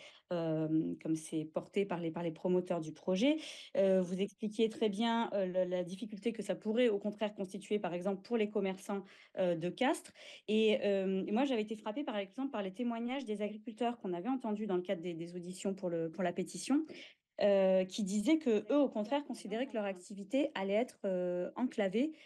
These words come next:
parce qu'ils parlaient donc du démantèlement de leurs terres, du fait que, par exemple, les transporteurs n'utiliseraient pas l'autoroute, mais plutôt justement les petites routes, les, avec les, les ronds-points qui seraient ajoutés partout, et cetera, et que ça allait être plutôt un frein à leur activité. Et ils disaient que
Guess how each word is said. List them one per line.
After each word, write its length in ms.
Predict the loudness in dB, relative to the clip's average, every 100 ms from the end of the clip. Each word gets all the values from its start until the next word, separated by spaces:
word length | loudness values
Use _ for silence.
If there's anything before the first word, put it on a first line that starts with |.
| _
parce 120 | -18
qu'ils 100 | -10
parlaient 160 | -6 -2
donc 180 | -2
du 100 | -2
démantèlement 580 | -2 -2 -2 -2 -2 -2
de 80 | -2
leurs 180 | -4 -4
terres, 380 | 0 2 2 -2
du 100 | -8
fait 160 | -10
que, 140 | -8 -6
par 100 | -4
exemple, 160 | -4
les 80 | -4
transporteurs 640 | -4 -6 -2 -4 2 2 2 -4 -6
n'utiliseraient 500 | -2 0 0 -2 -2
pas 180 | 0 0
l'autoroute, 600 | 0 0 -2 0 0 0
mais 100 | -2
plutôt 320 | -4 -4 -2
justement 300 | -2 -2 -2
les 100 | 0
petites 200 | -2 -8
routes, 200 | -6 -6
les, 240 | -2 -2 -4 -8 -4
avec 260 | 0 0 2
les, 240 | 0 2
les 100 | 2
ronds-points 360 | 2 2 0 -2
qui 100 | -6
seraient 140 | -4
ajoutés 280 | -4 -4 -6
partout, 420 | -6 -10 -4 -2
et 80 | -2
cetera, 460 | -2 0 2 2
et 60 | 0
que 60 | 0
ça 100 | 2
allait 120 | 2
être 100 | 0
plutôt 180 | 0 2
un 140 | 2
frein 260 | 0 0 2
à 140 | 2
leur 120 | 0
activité. 640 | -2 -8 -10 -8 0 2
Et 60 | 2
ils 40 |
disaient 200 | 0 0
que 160 | 0 0